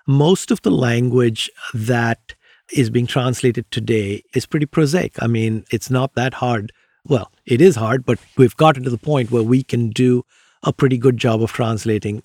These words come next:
that kind of text. Of course, you know, if you start getting into fiction and poetry, it is very hard, and we're nowhere, obviously, with that kind. But that's not, that's not our goal at this point.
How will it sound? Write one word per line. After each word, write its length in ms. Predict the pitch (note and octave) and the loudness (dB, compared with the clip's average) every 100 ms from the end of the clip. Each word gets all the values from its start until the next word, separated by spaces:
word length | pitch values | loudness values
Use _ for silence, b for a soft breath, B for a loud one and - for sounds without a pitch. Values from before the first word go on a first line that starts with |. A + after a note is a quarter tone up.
| - | -8
that 400 | A2+ A2+ G#2+ - | -4 -4 -4 -8
kind 320 | - G#2+ G2+ | -6 -4 -4
of 160 | G2 - | -6 -6
text. 500 | B2 - - - - _ _ _ - | -8 -8 -16 -16 -20 _ _ _ -8
Of 160 | C3+ - | -8 -2
course, 320 | C3+ B2 - F3 | 0 0 -6 -4
you 100 | C3 | 0
know, 300 | A#2+ A2 A#2 - | 0 -2 -6 -4
if 180 | B2 - | -4 0
you 160 | A#2 | -2
start 380 | A2 - A#2+ A2 | -2 -4 -4 -2
getting 260 | B2+ A2 A2+ | -2 -2 -4
into 280 | G#2+ G2+ - | -6 -6 -8
fiction 640 | - G3+ - - D#3+ D3 - | -2 -2 0 0 2 0 -2
and 420 | A2+ G#2+ G#2 G2 - b b b | -4 -4 -4 -6 -10 b b b
poetry, 720 | G#3+ A3 F#3 - F#3 E3+ D#3 | 4 4 2 4 6 6 4
it 100 | D3 | 4
is 200 | E3 B2+ | 2 0
very 260 | - A#2 A#2 | 0 0 0
hard, 260 | D3+ D#3 | 0 0
and 140 | G#2+ G#2+ | -2 -2
we're 120 | G#2 | -4
nowhere, 480 | G#2 A2 - G#2 - | -4 -6 -6 -8 -12
obviously, 560 | - - - - - - _ _ _ - | -18 -16 -12 -12 -14 -16 _ _ _ -6
with 100 | G#2 | -4
that 220 | G2+ - | -4 -6
kind. 200 | - A2 | -8 -4
But 100 | B2 | -2
that's 180 | B2+ - | -2 -2
not, 140 | B2 A2+ | -4 -4
that's 220 | - G#2+ - | -6 -6 -6
not 200 | G#2 A2 | -8 -8
our 140 | G#2+ | -10
goal 300 | G#2 - - | -10 -12 -14
at 120 | - - | -20 -18
this 120 | - | -20
point. 380 | - - - | -16 -16 -16